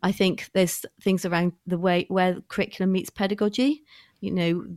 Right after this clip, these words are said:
we, this mantra, "What do you want them to learn? What's the best way for them to learn it?" And we, that we, I talk about that a lot. I think that fits with any curriculum. Um, I, I also think there's, there's,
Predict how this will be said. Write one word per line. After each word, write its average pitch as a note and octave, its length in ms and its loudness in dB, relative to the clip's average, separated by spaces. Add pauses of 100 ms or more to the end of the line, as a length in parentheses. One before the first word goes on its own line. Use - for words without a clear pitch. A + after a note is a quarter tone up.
we, F3+ 300 -2
this F3 200 -6
mantra, F3 440 -4
"What E3+ 240 -4
do - 100 -8
you E3 40 -4
want E3+ 140 -4
them E3 120 -6
to - 160 -10
learn? E3+ 180 0
What's - 160 -6
the - 80 -18
best D#3+ 260 -6
way E3+ 120 0
for - 160 -12
them D#3+ 120 -2
to E3 140 -4
learn E3 240 2
it?" C#3+ 160 -4
And D#3+ 100 -2
we, D#3 120 -6 (240)
that E3+ 240 -4
we, E3+ 160 -8 (200)
I E3+ 80 -8
talk E3 220 -12
about - 200 -8
that - 160 -4
a E3 40 -4
lot. E3 420 -2 (360)
I F3+ 80 0
think F#3 240 -2
that F#3+ 160 2 (160)
fits - 280 -4
with E3 200 -12
any F3+ 200 4
curriculum. F#3 640 0 (220)
Um, E3 360 0 (580)
I, F3 220 2
I F#3+ 180 6
also A#3 380 4
think G#3+ 340 0
there's, G3 300 -4
there's, F#3 320 -4